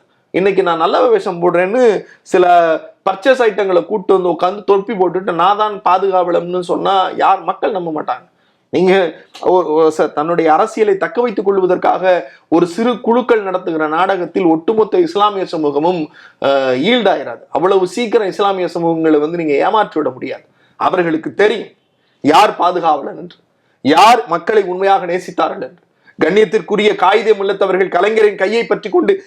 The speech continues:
"எனக்கு பின்னால் இஸ்லாமிய பெருங்குடி மக்களை நீங்கள் தான் பாதுகாக்க வேண்டும்" என்று சொன்ன வார்த்தை என்பது தலைவருக்கு அல்ல, திமுகவின் கடைசி மட்ட தொண்டன் வரையில் அந்த உறுதிமொழியை நாங்கள் ஏற்றிருக்கிறோம்.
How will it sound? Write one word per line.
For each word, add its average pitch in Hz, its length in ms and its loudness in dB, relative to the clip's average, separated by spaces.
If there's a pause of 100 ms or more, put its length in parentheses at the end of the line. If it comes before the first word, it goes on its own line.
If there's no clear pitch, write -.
(120)
"எனக்கு 196 380 0
பின்னால் 240 360 2
இஸ்லாமிய 240 480 0
பெருங்குடி 214 340 0
மக்களை 196 300 0
நீங்கள் 214 260 0
தான் 247 240 0
பாதுகாக்க 262 460 2
வேண்டும்" 214 260 0
என்று 196 320 0 (120)
சொன்ன 226 380 0
வார்த்தை 226 540 4
என்பது 226 360 0 (680)
தலைவருக்கு 220 520 2
அல்ல, 127 240 -10 (100)
திமுகவின் 190 680 2
கடைசி 202 520 0
மட்ட 196 300 0
தொண்டன் 196 340 -2
வரையில் 196 400 -4
அந்த 151 220 -2 (140)
உறுதிமொழியை 175 520 2
நாங்கள் 143 340 -2
ஏற்றிருக்கிறோம். 165 540 -4